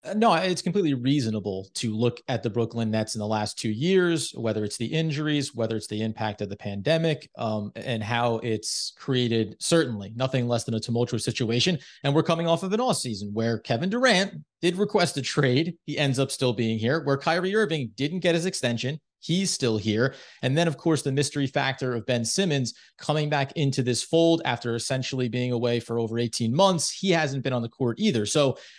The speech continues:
it's, it's not easy for me to sit here and say, "Well, let me explain to you why it all works out." And by the way, the Clippers, who have some, I think,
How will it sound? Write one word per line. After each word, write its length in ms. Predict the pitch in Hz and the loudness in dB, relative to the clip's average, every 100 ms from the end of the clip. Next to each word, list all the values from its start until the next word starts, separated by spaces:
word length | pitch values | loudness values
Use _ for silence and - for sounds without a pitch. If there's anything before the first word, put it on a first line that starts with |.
| - _ | -20 _
it's, 340 | 185 165 - _ | 0 0 -6 _
it's 180 | 170 165 | -2 0
not 260 | 190 220 190 | 2 2 2
easy 300 | 190 170 165 | 2 2 0
for 160 | 160 | -2
me 140 | 147 143 | -2 -2
to 80 | |
sit 220 | 127 - 160 | 0 -2 -2
here 220 | 139 120 | -2 -2
and 100 | 113 | -2
say, 400 | - 123 113 110 _ _ _ _ | 0 2 2 -2 _ _ _ _
"Well, 600 | 190 190 131 110 113 104 | 4 4 4 2 0 -4
let 240 | 113 170 185 | -2 0 2
me 140 | 190 | 0
explain 420 | 165 - 160 151 | 0 0 0 0
to 120 | 139 | 0
you 100 | 147 | 0
why 160 | 139 131 | 4 4
it 40 | |
all 140 | 123 120 | 4 2
works 240 | 120 117 | 0 0
out." 180 | 208 165 | 0 0
And 100 | 131 | 0
by 140 | 180 | 0
the 80 | 139 | 0
way, 300 | 175 190 117 - _ | 0 -2 -2 -10 _
the 80 | 127 | -12
Clippers, 540 | - 269 277 135 123 - - | 0 2 4 4 2 -4 -2
who 80 | 165 | 0
have 220 | 202 185 | 0 0
some, 180 | 233 202 | 0 2
I 80 | |
think, 220 | 165 180 | 0 -2